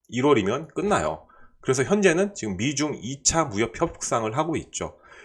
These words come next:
이 와중에 또 이런 게 탁 터진 거예요. 미국이 이제 다 알고 있다가 모르는 척 하다가 지금 이제 터뜨린 거죠.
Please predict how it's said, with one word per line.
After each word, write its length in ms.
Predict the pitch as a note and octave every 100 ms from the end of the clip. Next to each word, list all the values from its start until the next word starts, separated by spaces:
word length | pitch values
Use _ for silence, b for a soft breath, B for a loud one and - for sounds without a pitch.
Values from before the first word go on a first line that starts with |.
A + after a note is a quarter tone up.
| B
이 140 | D3+
와중에 440 | G3 G2+ G2+ D#3+ D#3+
또 80 | F#2+
이런 160 | A2
게 80 | A#2+
탁 120 | - -
터진 260 | C#3 D3+
거예요. 340 | A#2 D#2+ - - -
미국이 400 | F2+ G2 C#3+ F3+
이제 240 | G2+ F2+ - -
다 140 | - B2+
알고 200 | F#2 D3+
있다가 460 | - A2 D#3 - -
모르는 320 | F#2+ G2+ G#2+
척 160 | - F#3
하다가 360 | E3+ G2 C3+
지금 260 | - - -
이제 140 | -
터뜨린 340 | A2+ - D3 D3
거죠. 220 | E2